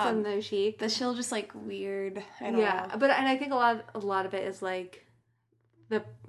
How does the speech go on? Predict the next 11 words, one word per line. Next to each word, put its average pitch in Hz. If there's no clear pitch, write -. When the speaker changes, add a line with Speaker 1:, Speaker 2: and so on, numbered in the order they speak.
Speaker 2:
it's 220
filmed 208
from, 214
like, 190
the 202
perception 202
of 196
them. 220
Speaker 1:
Yeah. 214
Speaker 2:
That, 208
like, 190